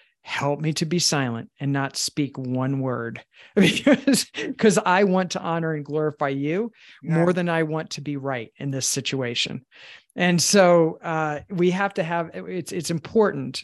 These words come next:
Speaker 1: to have that pause and, uh,
Speaker 2: Mm-hmm.
Speaker 1: reflection on remembering our identity,
Speaker 2: Mm-hmm.
Speaker 1: remembering what we want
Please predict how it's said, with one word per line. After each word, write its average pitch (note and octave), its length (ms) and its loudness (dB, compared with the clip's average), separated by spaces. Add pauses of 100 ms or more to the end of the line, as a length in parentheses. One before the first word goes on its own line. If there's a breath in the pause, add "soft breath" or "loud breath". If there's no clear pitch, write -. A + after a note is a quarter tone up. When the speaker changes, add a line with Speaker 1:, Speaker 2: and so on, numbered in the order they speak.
(140)
Speaker 1:
to D3+ 440 -2
have D#3+ 360 0
that D3 260 -2
pause C#3 720 0
and, C#3 420 -8
uh, C3+ 340 -6 (340 loud breath)
Speaker 2:
Mm-hmm. B2+ 200 -8
Speaker 1:
reflection E3 680 0
on C#3 260 -4
remembering D#3+ 560 2
our D3 140 -2
identity, C#3 760 -6
Speaker 2:
Mm-hmm. - 420 -10
Speaker 1:
remembering E3 800 2
what D3 180 -2
we D3+ 140 0
want C#3 600 0